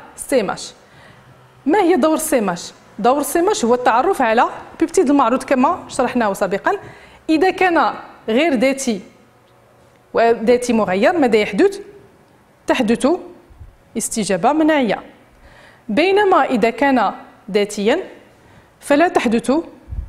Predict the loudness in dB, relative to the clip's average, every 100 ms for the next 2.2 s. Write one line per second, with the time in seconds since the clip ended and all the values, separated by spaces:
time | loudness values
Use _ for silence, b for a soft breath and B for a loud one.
0 | -10 -4 -2 -2 -4 -18 -20 _ -6 -6
1 | -4 -2 -2 0 -2 -4 -20 -8 -2 -2
2 | -2 -6